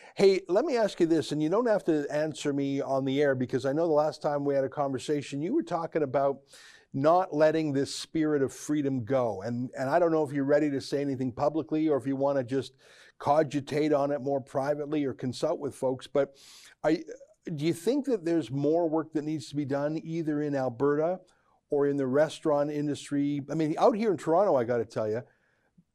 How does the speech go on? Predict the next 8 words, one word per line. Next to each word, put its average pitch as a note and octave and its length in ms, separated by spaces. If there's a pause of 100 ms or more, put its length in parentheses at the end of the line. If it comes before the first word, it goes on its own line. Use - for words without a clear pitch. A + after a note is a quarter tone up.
(300)
restaurants F#3+ 460
are D3+ 60
completely E3 720
closed, B2 680 (160)
have G#3 320
been F3 240
for - 180
months. B2+ 600